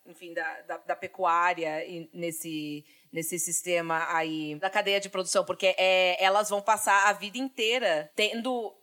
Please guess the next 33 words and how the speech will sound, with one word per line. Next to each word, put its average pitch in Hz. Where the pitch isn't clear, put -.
tendo 240
o, 180
a 175
prole 214
e 247
produzindo 240
leite, 208
e 185
isso, 214
tipo, 202
é, 175
são 190
poucos 220
intervalos 240
e 190
elas 185
tão, 196
é, 185
geralmente 196
confinadas, 208
então, 202
é, 214
é, 247
é, 269
assim, 294
cabe 294
a 320
gente 302
pensar 370
sobre 233
isso, 196
né? 190
Porque 254